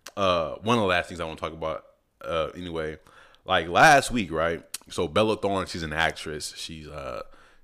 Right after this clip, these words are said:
she's famous for that show. It was her and Zendaya on Disney Channel. They were like, I don't know. I ain't watched the show. I ain't gonna lie to you. I didn't watch it, but I know she's an actress, right? And, um, she started an OnlyFans account,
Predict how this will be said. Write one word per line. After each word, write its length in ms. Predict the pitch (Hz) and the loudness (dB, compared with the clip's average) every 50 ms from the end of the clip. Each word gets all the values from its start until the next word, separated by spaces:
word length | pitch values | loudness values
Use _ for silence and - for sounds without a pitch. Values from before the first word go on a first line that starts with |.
| - - - | -20 -20 -12
she's 320 | - - 101 90 - - | -8 -6 -6 -6 -6 -8
famous 360 | - - 98 95 92 90 85 - | -6 -4 -4 -2 -2 -4 -6 -8
for 140 | - 95 87 | -6 -4 -2
that 280 | 82 82 82 78 - | -2 -2 -2 -4 -4
show. 420 | - - 98 92 92 90 87 80 - - | -4 0 0 0 0 0 -2 -6 -8 -8
It 100 | 87 90 | -6 -6
was 120 | 92 82 | -4 -2
her 120 | 87 92 92 | 0 0 0
and 80 | 90 | 0
Zendaya 440 | 82 - 80 76 87 90 90 87 80 | -2 -6 -8 -6 -4 -4 -4 -4 -6
on 80 | 78 73 | -6 -6
Disney 260 | 85 87 - 95 85 | -6 -6 -6 -8 -8
Channel. 340 | - 92 80 80 82 80 78 | -6 -6 -6 -6 -8 -10 -10
They 100 | 78 80 | -10 -10
were 100 | 80 76 | -8 -8
like, 260 | 76 71 73 - - - - - - - - _ _ _ _ _ _ - | -8 -10 -10 -12 -14 -20 -20 -20 -20 -20 -20 _ _ _ _ _ _ 4
I 80 | 104 104 | 4 4
don't 100 | 92 80 | 4 4
know. 100 | 76 73 | 2 2
I 100 | 92 95 | 2 2
ain't 80 | 85 | 4
watched 220 | 82 85 - - - | 4 2 2 2 -2
the 40 | |
show. 300 | - - 73 64 64 - - - | -8 -8 -8 -8 -10 -14 -16 -10
I 100 | - 85 | -8 -6
ain't 80 | 80 76 | -6 -6
gonna 100 | 76 76 | -4 -4
lie 80 | 73 71 | -6 -4
to 40 | 71 | -4
you. 40 | 69 | -4
I 60 | 80 | -6
didn't 120 | 78 76 76 | -4 -4 -4
watch 200 | 76 - - 78 | -6 -6 -6 -8
it, 80 | 73 | -6
but 100 | 80 78 | -4 -2
I 80 | 80 95 | 0 0
know 100 | 95 90 | -2 -2
she's 160 | - - 82 | -6 -6 -4
an 100 | 85 82 | 0 2
actress, 440 | 82 82 76 - - - - - - - | 2 2 0 -2 -12 -12 -14 -14 -8 -4
right? 240 | 78 78 76 73 - - - - - - - _ - | -2 -2 -2 -2 -4 -10 -20 -20 -20 -20 -20 _ -4
And, 520 | - 95 92 92 92 90 87 85 82 78 - _ _ _ _ _ - | 0 2 2 2 2 2 0 0 -2 -6 -8 _ _ _ _ _ -2
um, 640 | 95 95 92 90 87 85 85 82 80 76 73 69 - - _ _ _ | 2 4 6 6 6 6 6 4 2 0 -6 -12 -18 -20 _ _ _
she 180 | - - 113 | -8 -4 2
started 220 | 113 127 120 98 90 | 6 6 6 6 6
an 80 | 85 | 4
OnlyFans 480 | 120 165 175 151 - 117 98 87 80 - | 2 2 2 2 2 2 2 2 0 -2
account, 340 | - - 92 82 76 67 | -4 -2 -2 0 -2 -2